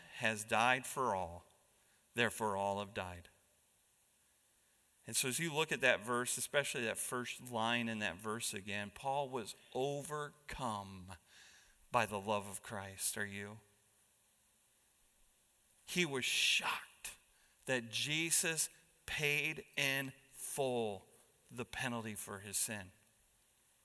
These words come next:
Boggled that Jesus died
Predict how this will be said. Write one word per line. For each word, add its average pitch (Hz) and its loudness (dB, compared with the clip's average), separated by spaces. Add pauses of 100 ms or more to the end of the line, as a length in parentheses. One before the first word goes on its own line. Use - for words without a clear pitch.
(760)
Boggled 190 6
that 131 0
Jesus 160 -2 (960)
died 185 6